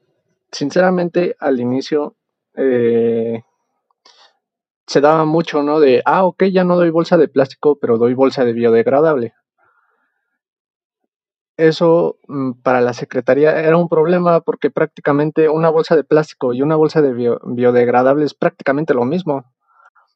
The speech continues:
O sea, una bolsa de plástico te tardará, un ejemplo, ¿no? Te tardará quinientos años en desintegrarse, pero la biodegradable son cuatrocientos.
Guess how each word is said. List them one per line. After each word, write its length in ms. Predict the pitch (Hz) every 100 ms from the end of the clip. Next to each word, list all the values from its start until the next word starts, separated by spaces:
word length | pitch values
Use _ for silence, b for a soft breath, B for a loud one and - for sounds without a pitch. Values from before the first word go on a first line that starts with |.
| _ _ _ _ _ _ _ _ _ -
O 100 | -
sea, 240 | 139 151 143
una 360 | 143 160 156 151
bolsa 320 | 151 151 156
de 120 | 123
plástico 640 | 127 139 - - 131 117 117
te 120 | 113
tardará, 680 | - 117 120 123 131 131 123
un 180 | 131 139
ejemplo, 440 | 160 139 143 120 113
¿no? 240 | 131 127 120 - _ _ _
Te 80 | 120
tardará 400 | 123 123 127 143
quinientos 580 | - 147 147 160 165 151
años 400 | 156 156 147 -
en 240 | 120 113
desintegrarse, 880 | 113 - 117 110 113 117 135 - 220 247 _ b b b b _
pero 180 | - 117
la 140 | 117 113
biodegradable 880 | 120 120 120 117 120 131 175 170 160
son 360 | 151 143 147
cuatrocientos. 800 | 135 131 117 - 131 120 110 -